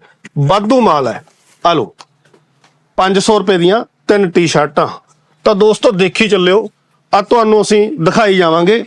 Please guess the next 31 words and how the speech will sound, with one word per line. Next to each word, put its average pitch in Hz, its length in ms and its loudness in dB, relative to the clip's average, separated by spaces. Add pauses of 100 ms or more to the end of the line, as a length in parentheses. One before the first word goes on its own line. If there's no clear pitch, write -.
(100)
ਰੰਗਾਂ 175 360 0
ਦੇ 175 140 2
ਰੰਗ, 156 220 0 (140)
ਕਿੰਨੇ 185 260 0
ਰੰਗ 160 200 0
ਨੇ 135 160 -2
ਜੀ। 110 120 -8 (400)
ਆ 165 120 0
ਦੇਖੋ, 127 300 -4 (420)
ਆ 175 100 2
ਦੇਖੋ, 143 280 -4 (600)
ਇਹ 208 80 2
ਸਾਰੇ 220 360 0
ਰੰਗ 214 200 0
ਇੱਥੇ 196 200 0
ਤੁਹਾਨੂੰ 220 320 0 (140)
ਮੌਜੂਦ 170 420 2
ਮਿਲਣਗੇ। 143 460 0 (340)
ਤੇ 190 80 6 (140)
ਉਸ 226 160 0
ਤੋਂ 254 160 0
ਬਾਅਦ 233 240 2
ਜੇ 220 80 2
ਆਪਾਂ 214 200 0
ਗੱਲ 190 240 0
ਕਰੀਏ 196 420 0 (160)
ਵੀ 156 300 0
ਸ਼ੇਪ 185 280 -2
ਗਲੇ 160 220 0
ਦੀ, 120 160 -4 (180)
ਤਾਂ 160 100 -2